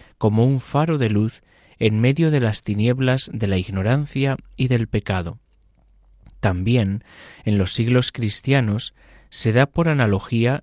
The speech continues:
el nombre de patriarca a los santos fundadores de las más famosas órdenes religiosas, puesto que también ellos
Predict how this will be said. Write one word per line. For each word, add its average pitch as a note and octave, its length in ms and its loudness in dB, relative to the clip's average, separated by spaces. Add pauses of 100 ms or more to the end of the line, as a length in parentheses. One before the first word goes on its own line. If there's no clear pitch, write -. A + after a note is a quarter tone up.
el G2+ 200 -4
nombre A#2 320 0
de B2+ 120 2
patriarca A2 800 -2 (380)
a A2 80 0
los G#2+ 180 4
santos D3+ 480 2
fundadores A#2+ 800 -2 (320)
de A2+ 120 4
las G#2+ 200 4
más D3+ 260 0
famosas C#3+ 680 -2 (100)
órdenes B2 520 0
religiosas, G#2 800 -2 (500)
puesto G#2 380 -2
que G2 120 -4
también G#2+ 440 -2
ellos A2 460 0